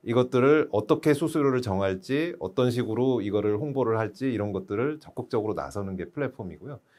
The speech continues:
거기서 또 중요한 요소 하나가, 어, 더 많은 사람들이 이용을 할수록 다른 쪽에 있는 사람들이 더 좋아해야 됩니다. 우리가 보통 네트워크 효과라고 부르는 건데요. 어,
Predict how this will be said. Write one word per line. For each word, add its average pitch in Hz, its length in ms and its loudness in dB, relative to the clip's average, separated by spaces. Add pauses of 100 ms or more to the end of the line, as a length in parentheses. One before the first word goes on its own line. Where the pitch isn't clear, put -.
(260)
거기서 156 320 4
또 170 120 2
중요한 131 420 4
요소 113 280 0
하나가, 120 500 -2 (480)
어, 120 340 4 (500)
더 160 260 8
많은 139 640 6
사람들이 127 720 2
이용을 117 340 0
할수록 131 520 -2 (260)
다른 135 320 4
쪽에 135 240 4
있는 110 240 0
사람들이 101 420 0
더 104 140 -2
좋아해야 104 540 4
됩니다. 76 340 -12
우리가 85 260 -8
보통 95 400 -8 (220)
네트워크 101 500 0
효과라고 107 480 2
부르는 87 300 -8
건데요. 104 400 -12 (420)
어, 101 380 0